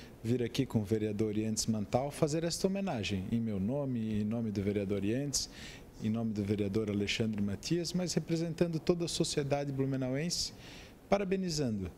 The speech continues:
a empresa por fazer quarenta anos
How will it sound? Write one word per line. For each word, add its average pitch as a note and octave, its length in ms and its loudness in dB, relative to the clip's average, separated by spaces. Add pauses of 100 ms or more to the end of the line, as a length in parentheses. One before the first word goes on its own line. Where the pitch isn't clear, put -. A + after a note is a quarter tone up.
(120)
a A#2 80 4
empresa A2+ 480 2
por A2 140 -4
fazer A2 380 2
quarenta C3 560 0
anos D#3+ 420 -2